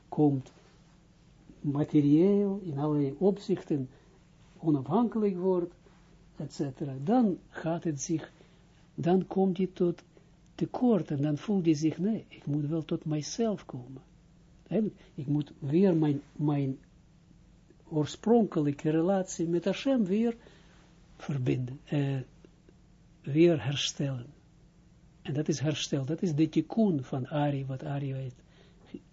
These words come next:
ehm, aan Ari is gegeven, om vanaf de tijd van de Ari kwam dan dat tijdperk van het los, zichzelf loskoppelen van dat massageest,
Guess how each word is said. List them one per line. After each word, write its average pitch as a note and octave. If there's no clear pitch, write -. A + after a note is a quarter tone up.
ehm, C3
aan B2
Ari D3
is C3+
gegeven, D#3+
om C3+
vanaf C#3+
de B2+
tijd D#3
van C#3
de D3
Ari C4
kwam A#3
dan A3
dat F#3
tijdperk G3
van E3+
het -
los, E3
zichzelf E3
loskoppelen G3+
van F3+
dat E3
massageest, F3